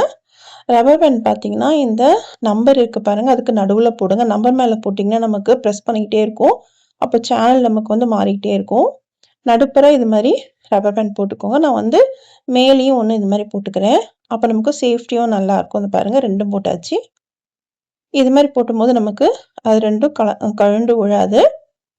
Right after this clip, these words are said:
அது பின்பக்கம் அந்த மூடி இல்லைனாலும் ஒண்ணும் பிரச்சனை இல்ல. அதாவது கவர் பின்னாடி இருக்கும் பாருங்க, அந்த செல்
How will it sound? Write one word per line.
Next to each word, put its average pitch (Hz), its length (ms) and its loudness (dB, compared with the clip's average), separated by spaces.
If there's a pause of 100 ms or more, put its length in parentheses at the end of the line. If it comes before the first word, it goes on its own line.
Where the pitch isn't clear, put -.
(580)
அது 240 280 2
பின்பக்கம் 262 520 2
அந்த 226 180 0
மூடி 254 240 2
இல்லைனாலும் 214 480 0 (180)
ஒண்ணும் 220 260 -2
பிரச்சனை 214 440 -4
இல்ல. 202 400 0 (640)
அதாவது 220 300 4
கவர் 247 480 0
பின்னாடி 226 220 0
இருக்கும் 220 260 -2
பாருங்க, 214 360 0
அந்த 208 320 0
செல் 220 340 -2